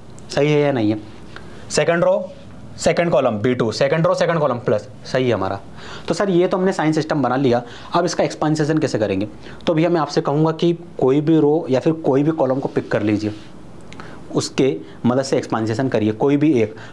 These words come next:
तो मैं जो convention follow करता हूँ, मैं करता हूँ रो वन के corresponding हमेशा। आपको भी कोई एक करना है, confusion नहीं होगा। और वही वाली method आप रो टू में apply करके भी उसकी मदद से भी कर सकते हो एक्सपांड, रो थ्री में apply करके भी कर सकते हो, कॉलम वन, कॉलम टू, कॉलम थ्री जो भी आपको लेना है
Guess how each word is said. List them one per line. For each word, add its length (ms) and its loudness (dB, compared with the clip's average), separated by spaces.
तो 260 4
मैं 180 4
जो 100 2
convention 400 2
follow 220 2
करता 240 0
हूँ, 100 2
मैं 120 2
करता 240 -2
हूँ 220 0
रो 400 2
वन 240 2
के 100 -2
corresponding 560 -2
हमेशा। 340 0
आपको 400 0
भी 100 2
कोई 180 4
एक 240 0
करना 240 0
है, 120 -4
confusion 380 2
नहीं 140 2
होगा। 220 -2
और 100 4
वही 240 4
वाली 180 4
method 300 2
आप 120 0
रो 180 2
टू 140 2
में 120 4
apply 220 2
करके 300 0
भी 220 2
उसकी 220 0
मदद 120 2
से 140 -2
भी 60 4
कर 120 0
सकते 240 -2
हो 20 4
एक्सपांड, 340 -2
रो 160 4
थ्री 160 0
में 80 2
apply 180 2
करके 200 0
भी 80 4
कर 120 0
सकते 280 -2
हो, 60 4
कॉलम 320 2
वन, 100 0
कॉलम 280 2
टू, 100 0
कॉलम 260 0
थ्री 160 2
जो 180 4
भी 100 4
आपको 280 2
लेना 240 2
है 140 -4